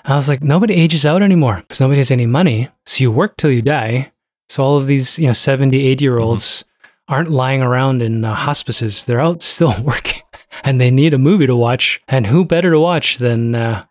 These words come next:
Speaker 1: the woman that was in Klute?
Speaker 2: And they don't mention her in, like, the top four actresses, but, uh, Candice Bergen is in it too. So
Speaker 1: The photographer. These, you know what's fun is that, uh, we know so much about these women because they were important in nineteen seventy-one.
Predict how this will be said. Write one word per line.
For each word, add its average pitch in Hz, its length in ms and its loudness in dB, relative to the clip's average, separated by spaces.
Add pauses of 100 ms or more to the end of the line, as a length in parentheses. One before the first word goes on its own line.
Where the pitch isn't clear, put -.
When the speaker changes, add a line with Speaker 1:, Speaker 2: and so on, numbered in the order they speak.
(140)
Speaker 1:
the 120 100 0
woman 143 280 2
that 143 140 0
was 143 160 0
in 139 140 2
Klute? - 480 -2 (320)
Speaker 2:
And 117 240 -2 (180)
they 113 140 -2
don't 131 200 -2
mention 110 320 -2
her 98 160 2
in, 92 200 -2
like, 85 200 -4
the 90 100 -6
top - 380 -6
four 82 400 0
actresses, 95 580 -6
but, 82 260 -6
uh, 78 120 -4
Candice 131 380 -4
Bergen 131 400 -4
is 80 140 -6
in 85 120 -4
it 87 140 -8
too. 151 360 -6
So 78 400 -8 (100)
Speaker 1:
The 123 120 -4
photographer. 143 760 -2 (280)
These, 156 200 0
you 180 180 2
know 233 80 2
what's 254 140 0
fun 190 240 0
is 117 180 0
that, 120 400 -2
uh, 117 380 -2
we 143 240 2
know 190 240 2
so - 280 0
much 233 180 2
about 185 140 -2
these 165 160 -2
women 139 480 0
because 139 340 -2
they 143 140 2
were 143 240 2
important 165 500 -2
in 131 160 2
nineteen 202 800 2
seventy-one. 175 1200 0